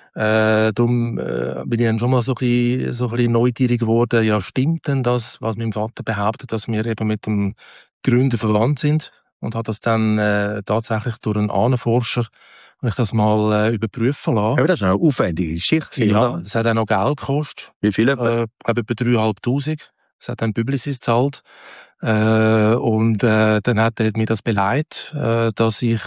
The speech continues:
Speaker 1: tatsächlich, äh, verwandt bin mit dem Gottlieb Duttweiler.
Speaker 2: Also wann ist das gewesen? Wann sind die verwandt miteinander?
Speaker 1: Ähm, es ist etwa, ich glaube, etwa vier Generationen zurück,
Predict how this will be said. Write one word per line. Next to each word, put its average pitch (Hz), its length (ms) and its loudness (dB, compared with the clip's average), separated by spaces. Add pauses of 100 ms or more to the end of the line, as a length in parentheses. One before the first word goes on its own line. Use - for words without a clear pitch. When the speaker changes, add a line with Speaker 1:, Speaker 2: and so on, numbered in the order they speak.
(140)
Speaker 1:
tatsächlich, 117 600 -2 (200)
äh, 113 340 0
verwandt 117 420 -2
bin 104 360 0
mit - 200 -8
dem 117 100 -2
Gottlieb 110 320 -2
Duttweiler. 123 560 2
Speaker 2:
Also 110 240 0
wann 98 160 4
ist 127 160 -2
das 143 100 0
gewesen? - 280 0
Wann 202 140 0
sind 113 180 -4
die 120 100 0
verwandt 107 320 -2
miteinander? 113 400 -6 (1400)
Speaker 1:
Ähm, 131 560 2
es 120 120 0
ist 135 140 -2
etwa, 123 720 2 (1600)
ich - 60 -18
glaube, 113 180 -4
etwa 113 140 -6
vier 131 280 0
Generationen 117 640 0
zurück, - 640 -4